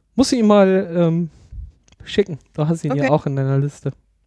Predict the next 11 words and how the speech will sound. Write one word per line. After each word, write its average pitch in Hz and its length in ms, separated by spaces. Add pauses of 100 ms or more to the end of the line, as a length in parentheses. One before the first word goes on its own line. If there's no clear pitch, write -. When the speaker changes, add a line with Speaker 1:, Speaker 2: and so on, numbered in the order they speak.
(1160)
Speaker 1:
<laughs> 139 100 (680)
Mach 262 160
das 165 200
mal. 151 240 (340)
Ich - 120
hoffe, 165 160
er 151 140 (240)
wird 156 160
dir 123 100
antworten. 135 340 (560)
Ähm, 165 340